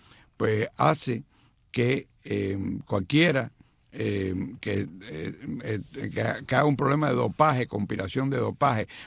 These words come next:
venda, compre, use, eh, será tratado como un criminal, o sea, tendrá penalidades de criminal, criminales, ¿ok? Por tesi-,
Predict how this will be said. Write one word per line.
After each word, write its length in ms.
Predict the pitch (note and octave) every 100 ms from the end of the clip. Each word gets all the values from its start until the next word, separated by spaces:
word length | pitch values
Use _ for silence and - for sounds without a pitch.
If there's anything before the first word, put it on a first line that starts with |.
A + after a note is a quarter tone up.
| -
venda, 500 | - C#3+ D3 A#2 - -
compre, 460 | C#3+ C#3+ A#2+ D2+ - - -
use, 420 | - E3 - F#2+ - - - - - _
eh, 320 | A#2 A2+ A2 -
será 400 | - A2 A#2+ D3+
tratado 760 | C#3+ C#3 A#2 E3+ E3 A#2+ C#3+ - - _ _ -
como 360 | A2+ G#2+ A#2 B2+
un 260 | D3 D#3 -
criminal, 580 | - B2+ A#2 A#2+ A2 E2+
o 60 | E2
sea, 180 | G2+ G2+
tendrá 460 | A2 G#2+ C#3+ D#3 - -
penalidades 760 | A#2+ A2+ G#2+ A2+ D#3+ D#3+ C3+
de 160 | B2+ A2
criminal, 720 | - G#2+ G2 G2 A2 G2+ -
criminales, 720 | - F#2+ G2+ A2+ G2+ - - -
¿ok? 160 | F#2+ D#3 G#3+ - - - - -
Por 180 | - C#3+
tesi-, 280 | - A#2+